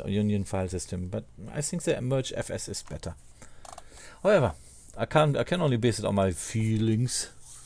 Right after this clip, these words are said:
so we'll be fine. And you can see I'm just not up and running, right? Not, not the way I was. Uh, I've had too much trouble. I had, um, a long weekend.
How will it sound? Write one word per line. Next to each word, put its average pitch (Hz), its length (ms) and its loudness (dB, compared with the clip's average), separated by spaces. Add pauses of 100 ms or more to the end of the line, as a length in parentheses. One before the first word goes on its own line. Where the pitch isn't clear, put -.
(100)
so 107 380 2 (440)
we'll 156 160 10
be 127 80 8
fine. 107 380 2 (720)
And 190 140 10
you 196 100 6
can 190 180 6
see 156 180 6
I'm 147 180 6
just - 260 0
not 143 120 2
up 107 140 -2
and 107 160 0
running, 101 320 2
right? 143 260 2
Not, 226 160 0 (100)
not 247 180 -4
the 233 120 -2
way 226 160 2
I 202 120 2
was. 185 420 4
Uh, 131 220 2
I've 160 260 0
had 165 200 -4 (140)
too - 140 -2
much 165 320 -2
trouble. 151 400 2
I 113 80 2
had, 143 140 2 (200)
um, 127 480 -2
a 127 60 -6
long 151 200 0
weekend. 180 560 0